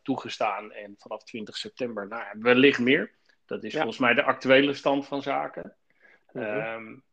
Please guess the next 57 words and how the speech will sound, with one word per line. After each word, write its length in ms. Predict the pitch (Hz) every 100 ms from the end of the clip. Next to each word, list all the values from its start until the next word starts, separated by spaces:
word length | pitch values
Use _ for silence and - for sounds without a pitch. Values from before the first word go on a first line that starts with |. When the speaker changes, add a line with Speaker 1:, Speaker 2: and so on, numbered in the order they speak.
| _ _ _ _ -
Speaker 1:
dus, 300 | 139 139 190
eh, 540 | 175 147 139 143 139
maar 340 | 139 151 151 143
jij 300 | 156 220 214
nodigde 500 | 180 151 139 - 127
mij 280 | 160 151
uit 460 | 147 120 185 - _
voor 320 | _ 123 120 131
een, 260 | 120 120
eh, 300 | 117 117 120 -
evenement, 720 | 131 - 123 120 123 127 127
eh, 320 | 120 117 123
eenendertig 540 | 127 120 117 113 -
augustus. 760 | 120 117 139 131 - 190 - - _ _ _
En, 260 | 113 110
Speaker 2:
Ja. 140 | 120 113
Speaker 1:
eh, 360 | 110 110 110 117 _ _ 127 131
eh, 60 | 127
le-, 360 | 135 160 - -
ja, 420 | 156 156 - - _
ik 140 | 131
ben 140 | 127 117
wel 140 | 107
benieuwd. 360 | 120 170 214 -
We 60 | _ _
hebben 200 | 139 135
het 100 | 147
er 60 |
eigenlijk 300 | 127 - 135
nog 80 | 131 131
ineens 180 | 127 -
echt 200 | 127 -
over 280 | 120 113 117
gehad. 320 | 147 214 -
Dus, 340 | 113 107 104 117
eh, 60 |
Speaker 2:
Nee, 380 | 175 120 - -
klopt. 340 | 156 180 - 127
Speaker 1:
m-, 60 |
Speaker 2:
Nou 140 | 131 120
ja, 180 | 117
Speaker 1:
ja. 60 | 117
Speaker 2:
maar 140 | 151
het 100 | 113
is 120 | 127 139
wel 280 | 135 131
echt 260 | 135 - -
voor 200 | - 147
de 60 | 135
hand 180 | 127
liggend. 340 | 135 143 127 120
Het 180 | 120 -
is 60 |
wel 180 | 135 120
echt 200 | 127 -
heel 280 | 117 113 113
tof. 380 | 123 165 -